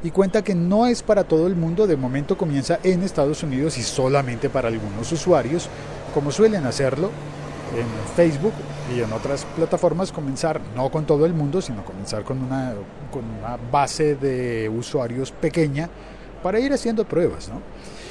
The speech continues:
Y cuenta que tienen un acuerdo inicial, Facebook, con el canal de cocina Tastemade.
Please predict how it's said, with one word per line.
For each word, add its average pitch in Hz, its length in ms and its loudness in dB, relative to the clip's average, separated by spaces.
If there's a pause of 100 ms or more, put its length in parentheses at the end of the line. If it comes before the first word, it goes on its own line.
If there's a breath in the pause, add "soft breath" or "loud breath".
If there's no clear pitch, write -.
(100)
Y 202 100 0
cuenta 202 360 4
que 180 120 -2
tienen 190 340 2
un 180 140 2
acuerdo 147 600 4 (300)
inicial, 139 720 -2
Facebook, 110 440 -8 (440 loud breath)
con 185 360 4 (140)
el 170 680 2
canal 165 360 2
de 190 80 4
cocina 170 360 -2
Tastemade. 131 1120 2